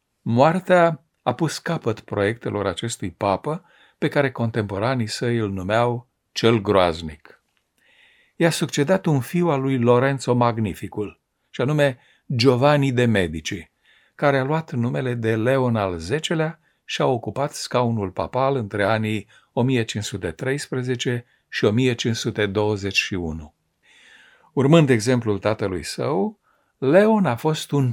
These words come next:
patron al artelor. De asemenea,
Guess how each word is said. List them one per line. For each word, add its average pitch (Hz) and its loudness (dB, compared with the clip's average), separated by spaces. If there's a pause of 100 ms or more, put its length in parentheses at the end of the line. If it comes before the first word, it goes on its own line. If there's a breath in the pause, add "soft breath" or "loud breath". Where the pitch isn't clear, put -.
patron 147 0 (100)
al 131 -4
artelor. 90 -2 (760 soft breath)
De - -2
asemenea, 175 2